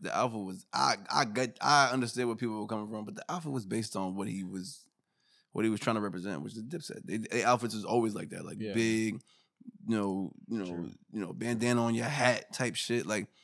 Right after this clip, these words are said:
Speaker 1: it was always like that. Them niggas, niggas had said he, he looked like the, uh, that, that little, was that pile of laundry that they left in the corner?
Speaker 2: <laughs> Yeah,
Speaker 1: <laughs>
Speaker 2: Kiss, Kiss
Speaker 1: It
Speaker 2: was
Speaker 1: just, the
Speaker 2: violent,
Speaker 1: colors,
Speaker 2: man.
Speaker 1: the colors could have been better. He, he really, he really, he really could have did better with that one.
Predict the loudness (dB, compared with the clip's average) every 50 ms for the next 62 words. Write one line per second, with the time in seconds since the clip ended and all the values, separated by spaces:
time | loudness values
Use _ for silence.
0 | _ _ _ _ 2 4 4 6 6 6 6 6 8 6 6 8 6 6 6 4
1 | 2 4 6 6 8 8 8 6 4 2 2 4 4 4 4 2 0 0 0 0
2 | -2 0 0 0 2 2 0 -4 -4 -4 -4 -2 -2 0 0 -2 -2 -2 -2 -4
3 | -2 -2 -2 -2 -2 -2 -6 -8 -14 -18 _ _ _ _ _ _ _ -2 -2 0
4 | 0 0 0 0 0 0 0 0 0 -2 -2 -2 -2 -4 2 4 6 6 6 6
5 | 4 4 4 4 4 2 2 0 0 0 0 0 0 0 0 0 -2 -2 -2 -4
6 | -4 -4 -4 -6 -8 -12 -10 -12 -12 -12 -10 -8 -6 -4 -4 -4 -4 0 0 0
7 | 0 0 0 0 0 2 2 0 0 -2 -8 -14 -14 -12 4 8 10 10 10 10
8 | 10 10 10 10 10 10 10 10 10 8 6 8 10 10 10 10 10 6 4 2
9 | 0 0 2 6 8 8 8 8 6 6 6 6 6 6 6 6 4 4 4 4
10 | 4 4 2 2 2 2 2 2 2 0 2 2 2 2 2 2 0 0 -2 -2
11 | -4 -8 -8 -6 -4 -2 -2 -2 -2 -4 -6 -6 -6 -6 -6 -8 -8 -10 -10 -12
12 | -14 -16 -16 -18 -20